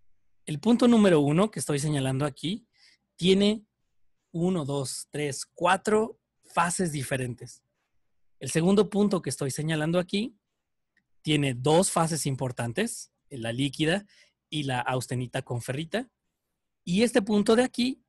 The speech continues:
también tiene fases importantes, de líquido a una concentración alta de austenita.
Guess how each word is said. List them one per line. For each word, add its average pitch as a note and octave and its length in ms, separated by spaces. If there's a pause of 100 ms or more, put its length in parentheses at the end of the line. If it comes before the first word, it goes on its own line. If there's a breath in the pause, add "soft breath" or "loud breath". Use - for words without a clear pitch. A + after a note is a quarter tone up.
(480)
también D3+ 360
tiene D3+ 380 (180)
fases C#3+ 360
importantes, A#2+ 640
de B2 80
líquido G#3+ 520 (400 soft breath)
a E3 280
una F3 320
concentración C#3 840
alta E3+ 320
de C#3 80
austenita. A2+ 580